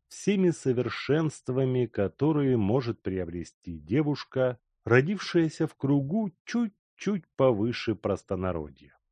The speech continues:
Всегда прилично одетая, она выражалась правильным языком, обладала скромными манерами и чарующей внешностью.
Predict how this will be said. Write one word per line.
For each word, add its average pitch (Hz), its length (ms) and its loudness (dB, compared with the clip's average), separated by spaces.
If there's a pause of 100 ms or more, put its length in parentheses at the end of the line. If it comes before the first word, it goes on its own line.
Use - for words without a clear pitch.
(400)
Всегда 120 400 2
прилично 127 640 0
одетая, 98 840 -2 (120)
она 147 300 2
выражалась 127 880 0
правильным 107 600 0
языком, 110 840 -2 (260)
обладала 135 540 4
скромными 98 600 0
манерами 147 800 2
и 170 220 -6
чарующей 104 920 -2
внешностью. 95 1040 -6